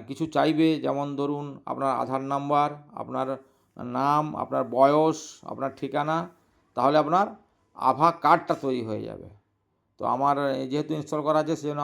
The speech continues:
আমার ওপেন দেখাচ্ছে। এই তারপরে আপনি চলে আসবেন, এই জায়গায় দেখবেন আভা ইয়ে করলো, অ্যাপটা খুললেই আপনাকে স্ক্যান দেখাবে। ওই যে স্ক্যান দেখাচ্ছে,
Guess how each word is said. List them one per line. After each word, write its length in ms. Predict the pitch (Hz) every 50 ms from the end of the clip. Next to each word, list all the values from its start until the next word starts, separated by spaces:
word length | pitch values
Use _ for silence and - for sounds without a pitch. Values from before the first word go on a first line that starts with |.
| 143
আমার 140 | 143 147 147
ওপেন 260 | 147 139 - 156 151
দেখাচ্ছে। 380 | 147 147 139 156 151 151 - 156 - 147 139
এই 80 | 156 160 156 156 -
তারপরে 340 | 139 139 135 135 151 156 160 180 196 160 147
আপনি 180 | 135 143 160 190 220 233 - _ _ _ _ _ _ _ _ _ _ -
চলে 160 | 139 143 151
আসবেন, 280 | 151 147 - 156 160 160
এই 120 | 151 147
জায়গায় 260 | 135 147 147 147 156
দেখবেন 300 | 151 151 151 156 170 180 190 208 - - _ _ _ _ _ _ _ - -
আভা 260 | - 120 120 127 139 139
ইয়ে 180 | 139 139 139 139 139
করলো, 220 | 147 147 156 147 143
অ্যাপটা 300 | 139 139 139 135 - 156 151 -
খুললেই 340 | - 147 151 160 170 185 196 -
আপনাকে 260 | - 127 139 139 143 147 139 -
স্ক্যান 220 | - - 175 165 156 139
দেখাবে। 340 | 131 110 104 104 101 104 95 90 _ _ _ _ _ _ _ _
ওই 100 | - - 120
যে 120 | 127 135
স্ক্যান 260 | 131 131 - 147 147 147
দেখাচ্ছে, 460 | 147 147 139 160 156 156 - - 180